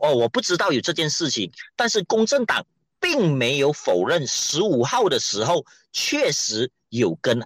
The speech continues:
阿兹敏会面。所以其实从两方这样子的态度来看，我们可以很明确的知道这个会面确实是有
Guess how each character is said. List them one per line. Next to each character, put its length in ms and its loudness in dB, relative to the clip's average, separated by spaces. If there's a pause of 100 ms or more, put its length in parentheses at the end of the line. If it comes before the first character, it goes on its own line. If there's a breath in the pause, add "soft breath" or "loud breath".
阿 140 0
兹 160 -2
敏 220 -2
会 280 0
面。 200 0
所 240 0
以 200 0 (220 soft breath)
其 180 -2
实 280 0
从 380 0 (140)
两 420 -2
方 460 -2
这 180 0
样 220 2
子 160 -4
的 160 0
态 320 -2
度 280 0
来 220 0
看， 280 -2 (260 loud breath)
我 80 -2
们 120 0
可 120 0
以 80 2
很 220 -2
明 240 -2
确 260 2
的 120 2
知 220 -2
道 200 0 (320 loud breath)
这 120 0
个 120 4
会 320 2
面 220 0 (260 loud breath)
确 360 0
实 360 -4
是 320 -4
有 160 -4